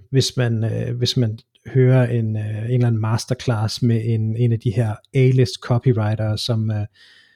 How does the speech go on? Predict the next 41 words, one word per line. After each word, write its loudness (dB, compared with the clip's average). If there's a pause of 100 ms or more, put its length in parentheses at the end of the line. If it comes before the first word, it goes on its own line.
(160)
som 2
har, 0
har 0
hævet, 4 (160)
øh, 0
millioner 6
af -2
dollars 2
ind 2
til -6
sig -6
selv 0 (160)
i 0
royalties -2
alene, -2 (640)
øh, -2
så 0
ved 8
man, 2
det -2
virker, -2
det -8
de -6
laver. -6 (320)
Og, -2
øh, -8 (540)
og -2 (100)
det, 0
at -2
der -2
er -2
ikke 2
så 0
mange 2 (380)
danske 0 (100)
copywriter -2
eller -4
tekstforfattere -6
på -16
det 0
niveau. 2